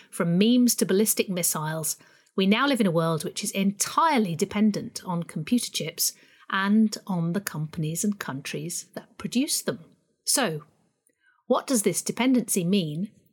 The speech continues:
for the future of the world? Chris Miller is Associate Professor of International History at Tufts University. And in his new book, Chip War,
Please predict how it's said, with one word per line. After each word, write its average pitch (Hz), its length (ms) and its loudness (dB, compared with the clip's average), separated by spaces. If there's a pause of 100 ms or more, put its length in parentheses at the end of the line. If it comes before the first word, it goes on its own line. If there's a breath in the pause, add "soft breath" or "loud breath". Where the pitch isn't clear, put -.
(140)
for - 100 -16
the 220 80 -2
future - 400 -6
of 277 80 -6
the 302 100 -4
world? 285 500 -2 (600)
Chris 359 280 2
Miller 180 340 0
is 196 140 2
Associate - 480 2
Professor 170 400 -2
of 160 80 -2
International 190 580 -2
History 156 580 -4
at - 160 -14
Tufts - 360 -4
University. 165 800 -4 (480 loud breath)
And 202 100 4
in 262 140 6
his 220 180 4
new 285 220 6
book, 330 420 2 (140)
Chip - 320 -2
War, 175 420 2